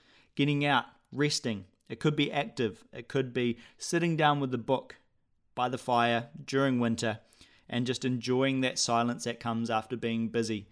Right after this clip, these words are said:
for a whole week or a month, or the chaos of the world that's around us. So find your points within which your life, within which you want to check in. Maybe make that one of your goals. From there, we start to build the attributes that allow us to have maturity,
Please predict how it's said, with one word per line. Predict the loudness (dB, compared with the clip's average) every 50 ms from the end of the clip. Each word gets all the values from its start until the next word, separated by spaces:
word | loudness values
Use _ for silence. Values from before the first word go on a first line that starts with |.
| _ _ _ _ _ _ _
for | -6 -4 -4
a | -4
whole | -2 0 2 2 2 4
week | 2 0 0 -2 -2
or | 0 0 0
a |
month, | 2 0 -2 -2 -4 -8 -18 -20 -12 -8
or | -6 -4
the | -4 -4
chaos | -4 -2 0 0 2 0 -2 -2 -4
of | -6
the | -4 -2
world | 0 0 0 0 0
that's | -4 -6 -6 -6
around | -6 -4 -4 -4 -4 -6 -8
us. | -12 -16 -18 -18 _ _ _ -20 -20 -20 _ _
So | -6 -2 -2 0
find | 0 2 2 2 4 4 4 2
your | 2 0
points | 0 0 0 0 0 -2 -4 -4
within | -2 0 0 2 0
which | 0 -2 -2 -2
your | 0 2
life, | 2 2 2 0 -2
within | -6 -6 -2 -2 0 0
which | -2 -2 -4 -4
you | -2 -2
want | 0 0 -2
to | -2
check | -2 0 -2 0 0 -2
in. | -4 -4 -4 -8 -12 _ _ _ _ _ -18 _ -2
Maybe | 0 0 2 2 2
make | 2 2 0 0 -2
that | -4 -2 0
one | 0 2 2
of | 2 2 2
your | 0 0
goals. | 0 0 0 0 -2 -4 -10 -16 -20 -20 -20 -20 _ _ _ _ _ _ _ _ _ _ _ _ -20 -20 _ -18
From | -14 -6 -2 -2 0 0 0 0
there, | 2 2 2 2
we | 2 0
start | -2 0 -2 -2 -2 -2
to | -4 -10
build | -4 -2 -2 -2 -2 -4
the | -6 -6 -8
attributes | -8 -8 -6 -8 -8 -4 -4 -4 -4 -4 -8 -14 -18 -20 -16 -8 -4
that | -2 0
allow | 0 2 2 2 4 2 2
us | 0 -4 -6
to | -10 -10
have | -8 -4 -4 -4 -4 -4 -6
maturity, | -8 -6 -6 -2 -2 0 0 0 0 -2 -8